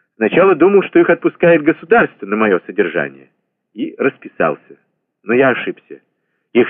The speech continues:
слишком много. Административным ссыльным полагалось небольшое государственное пособие. Примечание редакции. Наверное,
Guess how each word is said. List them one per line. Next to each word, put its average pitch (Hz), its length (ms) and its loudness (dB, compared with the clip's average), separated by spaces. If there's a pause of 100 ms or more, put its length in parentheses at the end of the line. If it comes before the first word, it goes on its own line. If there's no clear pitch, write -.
слишком 110 460 -2
много. 82 400 -16 (2250)
Административным 165 1000 2
ссыльным 113 540 -2
полагалось 131 560 2 (160)
небольшое 120 680 0
государственное 117 840 -4
пособие. 73 600 -10 (320)
Примечание 98 500 -8
редакции. - 540 -20 (1800)
Наверное, 143 720 2